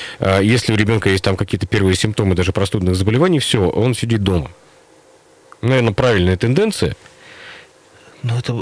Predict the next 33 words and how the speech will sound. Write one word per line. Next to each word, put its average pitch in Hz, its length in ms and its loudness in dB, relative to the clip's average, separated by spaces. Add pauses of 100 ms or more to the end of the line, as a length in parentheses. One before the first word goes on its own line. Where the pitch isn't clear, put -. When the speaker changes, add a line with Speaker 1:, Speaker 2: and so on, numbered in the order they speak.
(100)
Speaker 2:
она 127 180 2
была 120 260 0
всегда, 165 640 0
и 127 420 0
всегда 131 560 0
к - 140 -12
маленьким. 135 320 2 (140)
Speaker 1:
Ну, 220 60 2
на 214 40 4
это 196 220 2
смотрели 175 420 0
все 110 160 0
ск-, - 160 -8 (120)
ск-, 143 100 -2 (100)
Speaker 2:
Не, 202 380 2
Speaker 1:
сквозь 208 160 4
Speaker 2:
не, 214 60 2
Speaker 1:
пальцы 220 240 2
Speaker 2:
не 233 60 2
Speaker 1:
раньше. 240 180 -2
Speaker 2:
скажу, 196 440 -2
не 202 180 0
скажу. 156 840 0
Я 160 240 4
вот 151 160 2 (160)
себя 165 320 0
вспоминаю 151 580 2
в - 60 -2
садике, 175 640 0
девочка 135 500 0
у 123 140 -2
нас 127 180 2
заболела 160 640 0